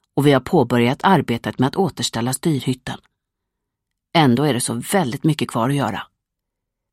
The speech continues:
Det värsta är att den stora ångpannan förstördes av explosioner vid förlisningen. Hur vi ska få råd med en ny panna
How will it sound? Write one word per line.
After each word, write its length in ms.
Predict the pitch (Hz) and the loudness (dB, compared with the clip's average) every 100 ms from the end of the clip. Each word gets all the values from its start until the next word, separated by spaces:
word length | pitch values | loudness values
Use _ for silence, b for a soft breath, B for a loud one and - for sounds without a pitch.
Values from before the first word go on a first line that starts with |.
| _ - | _ 2
Det 140 | 202 | 4
värsta 360 | 202 180 - 175 | 4 2 0 0
är 160 | 110 | -2
att 100 | 110 | -4
den 160 | - 139 | -2 -2
stora 380 | - 175 127 131 | 0 2 2 4
ångpannan 500 | 185 131 135 127 123 | 4 4 0 0 0
förstördes 560 | 156 - 165 143 123 | 0 2 2 2 -2
av 100 | 117 | -4
explosioner 840 | - - 156 - 165 156 117 98 _ - | -6 -4 -2 2 2 4 0 -4 _ -8
vid 100 | 139 | -2
förlisningen. 580 | 135 123 - 123 123 - _ _ _ _ _ _ _ _ _ _ _ _ _ _ _ _ _ - | 2 2 2 0 -2 -6 _ _ _ _ _ _ _ _ _ _ _ _ _ _ _ _ _ 2
Hur 140 | 175 | 4
vi 80 | 147 | 4
ska 180 | - 139 | 0 0
få 140 | 160 | 0
råd 200 | 143 120 | 2 2
med 120 | 135 | 4
en 100 | 139 | 6
ny 160 | 165 185 | 4 4
panna 420 | 180 139 123 | 2 2 2